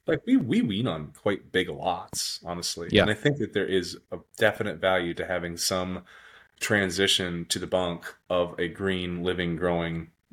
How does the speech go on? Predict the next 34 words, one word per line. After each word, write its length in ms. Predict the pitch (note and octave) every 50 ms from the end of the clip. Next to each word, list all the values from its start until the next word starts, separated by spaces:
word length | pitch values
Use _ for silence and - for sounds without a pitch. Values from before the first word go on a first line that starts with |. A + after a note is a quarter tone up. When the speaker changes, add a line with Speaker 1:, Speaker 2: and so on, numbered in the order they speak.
| - _ _ _ _
Speaker 1:
forage 480 | - - G2+ F#2+ F2 E2 D#2+ D#2 -
of 80 | E2 D#2
some 200 | - - E2 E2
sort, 320 | D#2+ - - E2+ D#2+ - -
because 220 | E2+ - F2+ E2
that's 180 | E2+ D#2+ - -
what 80 | -
they're, 260 | - E2 D2+ D#2 - - _ -
they're 120 | - D2+ C#2+
used 300 | D2+ E2 F2 E2+ - -
to. 120 | C#2 C#2+ C#2+ - _ _ _ _ _ _ _ - -
Speaker 2:
For 120 | - - F#2+
sure 280 | - - F#2+ B2 D3
it 60 | F2+
is. 280 | C#2+ - A#1 - - - - - - - _ _ -
E-, 140 | D#3 E3+ - - C#3
so, 340 | C3 - - D3 B2+ G#2 -
e-, 140 | F2 E2 - - -
I 120 | - - A#2+
would 140 | A#2+ A2+ G2
definitely 340 | G2+ F#2+ - E2 D2+ D2
do 80 | C2+ A#1+
that. 180 | A#1 C2+ C2+ A1+
I 40 |
mean, 120 | F#2+ F#2 F#2
that 140 | F#2 F2+ - _ - - - -
people 240 | - C#3 B2+ A#2+ A#2
will 100 | A2 G#2
do 140 | G2+ G#2+
sorghum, 300 | G2+ - G#2+ G#2 G2+ F#2+
Sudan 360 | F2+ - F2+ F2 F#2 F#2 F#2 F#2
grass, 540 | F2+ F#2 F2+ F2+ F2+ F2+ F2 F2 F2+ -
millet, 380 | F2 E2 F2 E2+ E2+ E2 E2+ - -
oats, 320 | - F2+ F2 F2 F#2 -